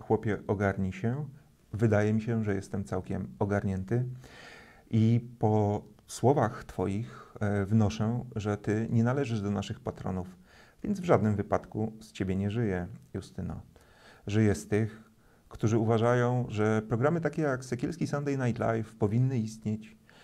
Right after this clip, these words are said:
i powinny być nadawane. I im za to bardzo dziękuję. A ty, Justyno, jeśli denerwuje ciebie mój widok i słowa przeze mnie wypowiadane, możesz zawsze zmienić kanał. Do czego nie namawiam,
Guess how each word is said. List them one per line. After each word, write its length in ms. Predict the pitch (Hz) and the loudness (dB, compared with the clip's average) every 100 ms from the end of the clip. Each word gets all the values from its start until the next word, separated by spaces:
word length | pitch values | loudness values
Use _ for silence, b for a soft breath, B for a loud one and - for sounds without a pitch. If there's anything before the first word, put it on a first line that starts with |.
| b - | b -6
i 80 | |
powinny 380 | 120 107 107 101 | 0 4 4 2
być 180 | 95 - | 0 -2
nadawane. 580 | 92 92 90 90 - - - | -4 -2 -4 -6 -10 -14 -4
I 260 | 113 120 117 | -2 4 6
im 140 | 113 | 6
za 120 | 101 | 4
to 140 | - 98 | 0 -2
bardzo 280 | 98 98 98 | -2 0 -2
dziękuję. 480 | 107 107 120 90 - B B B B | -2 -2 -4 -4 -8 B B B B
A 80 | - | -6
ty, 140 | 120 160 | 2 4
Justyno, 440 | 180 - 135 117 | 4 0 0 0
jeśli 580 | 101 - 110 117 120 - - | 0 -2 -2 0 -2 -6 -6
denerwuje 520 | 107 113 110 151 165 | 2 4 6 4 2
ciebie 380 | 165 135 135 135 | 2 2 2 0
mój 300 | 135 120 135 | 0 0 0
widok 460 | 120 127 135 - - - | 0 -2 -4 -6 -12 -2
i 140 | 120 | 0
słowa 340 | - - 127 113 | 2 2 4 2
przeze 280 | 104 101 | 2 0
mnie 160 | 110 107 | 0 -2
wypowiadane, 640 | 98 101 92 87 92 95 92 b b b b b b - | -4 -4 -2 -2 -2 -4 -6 b b b b b b -2
możesz 300 | 98 95 90 | 0 0 0
zawsze 540 | 95 92 - 98 95 - b b b b | 0 0 -4 -6 -6 -10 b b b b
zmienić 400 | 101 98 87 - | -2 0 0 -4
kanał. 280 | - 107 98 - _ _ _ _ _ _ _ _ 127 | -2 -2 -4 -10 _ _ _ _ _ _ _ _ 10
Do 140 | 143 | 10
czego 180 | 123 123 | 10 8
nie 120 | 139 | 8
namawiam, 480 | 214 202 101 98 | 8 6 6 0